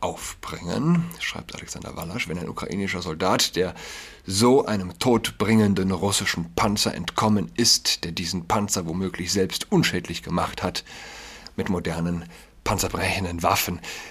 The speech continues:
dass sich dieser überlebende Ukrainer ein kleines Fragment die-, dieses Panzers mit nach Hause nimmt, um sich immer daran zu erinnern, wo er im Gefecht siegreich war, beziehungsweise dem Tod von der Schippe gesprungen ist. Aber hier,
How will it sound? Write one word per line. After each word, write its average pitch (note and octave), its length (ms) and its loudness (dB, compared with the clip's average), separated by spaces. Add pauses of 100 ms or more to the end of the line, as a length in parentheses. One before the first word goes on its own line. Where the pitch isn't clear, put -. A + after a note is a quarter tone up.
dass A2 140 4
sich A#2 120 4
dieser B2+ 240 6
überlebende B2 480 8
Ukrainer A#2 540 4
ein G#2 140 0
kleines A2 360 6
Fragment G2+ 720 4
die-, F#2 80 2
dieses F2 460 0
Panzers G2+ 480 4
mit G2 180 0
nach F2 160 -4
Hause F#2 240 2
nimmt, F2 320 2
um F2+ 140 -2
sich F2 260 -4
immer G#2 240 4
daran F2 320 -2
zu - 160 2
erinnern, G#2 600 4
wo F#2+ 120 4
er - 120 0
im F2 100 -4
Gefecht - 640 -2 (360)
siegreich G#2 680 2
war, G2+ 220 0
beziehungsweise F2 440 -2
dem D#2 220 -6
Tod G2 320 2 (400)
von G#2+ 180 2
der - 100 2
Schippe E2 340 2
gesprungen D#2+ 640 -4
ist. - 320 0
Aber F2 160 -6
hier, A#2 600 4